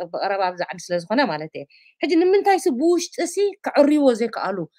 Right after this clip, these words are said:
ንሄኖክ ሲ ክዛረብዎ ዘይከኣሉ ዋእታ ድሕሪ ሕጂስ ቁርብተይቲ ናትካቶም ዳውን ግበሮ ሰብ ከይንቆጥዕ ገለ ክትብል ትኽእል ኢኻ።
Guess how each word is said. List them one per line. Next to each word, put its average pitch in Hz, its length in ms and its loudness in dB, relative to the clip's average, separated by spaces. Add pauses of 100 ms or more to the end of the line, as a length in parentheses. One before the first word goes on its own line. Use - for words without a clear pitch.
(180)
ንሄኖክ 285 340 2
ሲ 320 120 -12
ክዛረብዎ 220 500 0
ዘይከኣሉ 175 360 -8
ዋእታ 160 280 -4
ድሕሪ 170 220 -14
ሕጂስ 226 240 -6 (280)
ቁርብተይቲ 214 400 -2 (120)
ናትካቶም 214 540 -6
ዳውን 208 280 2
ግበሮ 165 280 -6 (500)
ሰብ 214 220 -8
ከይንቆጥዕ 190 460 -4
ገለ 277 160 6
ክትብል 302 260 -2
ትኽእል 214 220 -4
ኢኻ። 185 80 -4